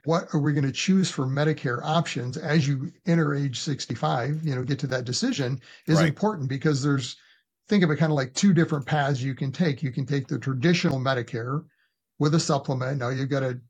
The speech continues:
Speaker 1: add on a prescription drug. So it's kind of patchy, right? You got
Speaker 2: Mm-hmm.
Speaker 1: four different pieces kinda working together. Um,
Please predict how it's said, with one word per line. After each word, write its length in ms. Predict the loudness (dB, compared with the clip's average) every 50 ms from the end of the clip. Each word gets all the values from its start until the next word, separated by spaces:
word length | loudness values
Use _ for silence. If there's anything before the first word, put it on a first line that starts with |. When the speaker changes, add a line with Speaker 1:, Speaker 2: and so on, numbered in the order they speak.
| _ _ _ -4
Speaker 1:
add 180 | -2 0 2 2
on 180 | 2 2 0
a 40 | -2
prescription 580 | -2 -2 -2 -2 -2 -2 -4 -4 -4 -4 -6 -4
drug. 320 | -4 -4 -6 -6 -6 -6
So 160 | -4 -4 -2
it's 140 | -4 -4 -2
kind 200 | 0 2 2 4
of 180 | 2 0 0 -4 _ _ _ _ _ _ _ _ -4
patchy, 420 | -2 -2 -2 -2 -2 -4 -4 -4
right? 200 | -2 -4 -4 -4
You 80 | -4 -4
got 220 | -4 -4 -4 -4
Speaker 2:
Mm-hmm. 280 | -4 -4 -2 -2 -2 -4 -6 -10 _ _ -2
Speaker 1:
four 160 | 0 2 4
different 320 | 4 2 2 0 -2 -4 0
pieces 380 | 2 4 4 4 2 -4 -4
kinda 180 | -2 -4 -2 -2
working 300 | -2 -2 -2 -2 -4 -4
together. 480 | -4 -2 -2 -4 -4 -4 -8 -14 -16 _ _ _ _ -20 -20 -20 -20 _ _ _ -2
Um, 420 | 2 2 4 4 4 2 0 -2